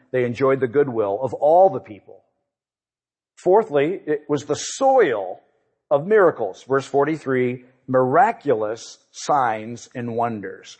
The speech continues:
permeated their community life. Fifthly, it held believers together and it met needs.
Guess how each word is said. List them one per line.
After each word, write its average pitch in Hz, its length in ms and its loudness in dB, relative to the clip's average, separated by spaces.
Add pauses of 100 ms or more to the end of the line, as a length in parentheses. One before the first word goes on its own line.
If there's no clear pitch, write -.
(100)
permeated 101 800 -4 (300)
their 101 500 0 (300)
community 127 580 -4
life. - 560 -4 (720)
Fifthly, 196 460 2
it 143 180 0
held 156 240 4
believers 156 440 2
together 151 440 2
and 135 100 2
it 131 100 -2
met 131 260 0
needs. 139 500 -4